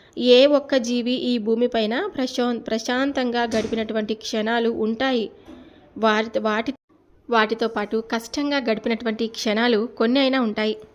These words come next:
అందరూ కూడా సంతోషంగా ఉన్నారు, నాకొక్కదానికే, నాకొక్కరికే ఇలా బాధపడుతూ నేను దుఃఖంగా ఉంటున్నాను అని నువ్వు అతిగా ఆలోచిస్తున్నావు.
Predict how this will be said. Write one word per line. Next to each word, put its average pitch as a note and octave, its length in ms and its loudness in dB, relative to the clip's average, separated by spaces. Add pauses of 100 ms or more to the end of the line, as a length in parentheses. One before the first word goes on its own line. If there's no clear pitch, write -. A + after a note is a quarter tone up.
(580)
అందరూ D#4+ 340 4
కూడా C#4+ 260 4
సంతోషంగా A#3 680 0
ఉన్నారు, A3 320 0
నాకొక్కదానికే, A#3 1120 0
నాకొక్కరికే A3+ 920 0
ఇలా A3 300 0
బాధపడుతూ A3 800 -2 (480)
నేను B3+ 220 8
దుఃఖంగా C4+ 600 2
ఉంటున్నాను A3+ 500 2
అని A3+ 380 0 (240)
నువ్వు C4+ 380 2
అతిగా C#4 400 0
ఆలోచిస్తున్నావు. A3+ 760 -2